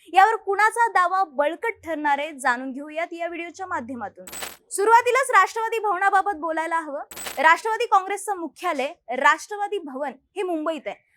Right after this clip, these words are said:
आजवर ते शरद पवार गटाच्या ताब्यात होतं, पण आता निवडणूक आयोगाच्या निकालानंतर अजित पवार गट हा बॅलार्ड इस्टेट इथे असलेल्या या राष्ट्रवादी भवन या पक्षाच्या मुख्यालयावरती दावा सांगण्याच्या तयारीत आहे.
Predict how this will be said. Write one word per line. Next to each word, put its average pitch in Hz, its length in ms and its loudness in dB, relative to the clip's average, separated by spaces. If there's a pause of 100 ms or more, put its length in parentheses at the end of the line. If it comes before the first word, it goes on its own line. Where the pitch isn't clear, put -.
(140)
आजवर 381 400 4
ते 453 140 -6
शरद 381 340 -2
पवार 349 240 0
गटाच्या 294 380 -4
ताब्यात 277 480 0
होतं, 285 300 -10
पण 220 200 -10 (100)
आता 262 380 -2
निवडणूक 277 540 -6
आयोगाच्या 247 480 -6
निकालानंतर 311 800 -2 (360)
अजित 339 320 4
पवार 311 340 0
गट 269 160 -2 (240)
हा 330 100 -2
बॅलार्ड 262 600 2 (120)
इस्टेट 285 420 -8
इथे 311 220 -6
असलेल्या 247 460 -4
या 262 200 -2
राष्ट्रवादी 240 520 -6
भवन 269 340 -4
या 233 120 -6
पक्षाच्या 247 460 -10
मुख्यालयावरती 330 960 -2 (240)
दावा 294 420 2
सांगण्याच्या 262 480 -6 (120)
तयारीत 269 400 -4
आहे. - 180 -12